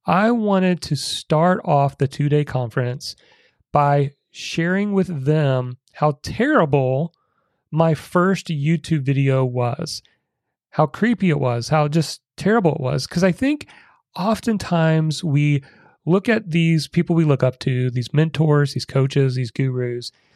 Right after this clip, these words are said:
and we think, "Man, they just had a natural ability to speak in front of a camera,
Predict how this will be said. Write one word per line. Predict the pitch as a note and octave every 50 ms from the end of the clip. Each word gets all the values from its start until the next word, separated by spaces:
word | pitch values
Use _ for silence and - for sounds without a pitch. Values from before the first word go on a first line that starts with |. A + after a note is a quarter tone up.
| _ _ _
and | - D3
we | C#3+
think, | C#3 D3 C3+ -
"Man, | C#3+ D3+ D#3+ D#3 B2 A2+ G#2+ -
they | - E3+ G3
just | A#3+ F#3+ - -
had | - E3+ E3 C#3+
a | C3+ A2+ G#2+ - -
natural | C3 C3 C#3+ D3+ D#3+ D#3+ - - D#3+ D3 C3+
ability | A#2+ A#2+ C3+ C3+ C3+ B2+ A#2+ A#2
to | A2+ A#2
speak | - - - - C#3+ C#3+
in | C#3 C3
front | - C#3 B2+
of | A#2+
a | A#2+
camera, | - - B2+ B2 A#2 A#2 B2+